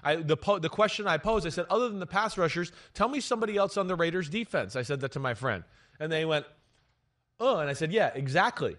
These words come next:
exactly, right." So they're not ready for prime time yet. If you, you know, my friend who's a football fan, you can't name anybody on their defense other than Max Crosby and Chandler Jones. And so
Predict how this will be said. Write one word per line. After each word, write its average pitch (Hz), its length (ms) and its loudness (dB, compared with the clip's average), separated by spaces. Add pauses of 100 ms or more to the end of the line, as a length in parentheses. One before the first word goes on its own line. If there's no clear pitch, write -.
(140)
exactly, 127 720 2 (120)
right." 135 320 2
So 160 180 4
they're 202 220 2
not 262 240 2
ready 214 180 2
for 190 140 -4
prime 170 380 0
time 123 280 0
yet. 107 220 2
If 123 160 -2
you, 185 560 0
you 156 100 2
know, 135 220 4
my 143 240 0
friend 160 460 0
who's 143 160 -2
a 135 60 2
football 156 380 4
fan, 131 300 0
you 185 120 4
can't 175 280 0
name 165 240 0
anybody 160 420 0
on 151 120 2
their 143 100 2
defense 135 380 -2
other 139 180 4
than 120 160 -4
Max 135 260 0
Crosby 123 580 2 (220)
and 147 180 0
Chandler 139 440 0
Jones. 101 500 -6 (400)
And 127 300 0 (120)
so 160 360 4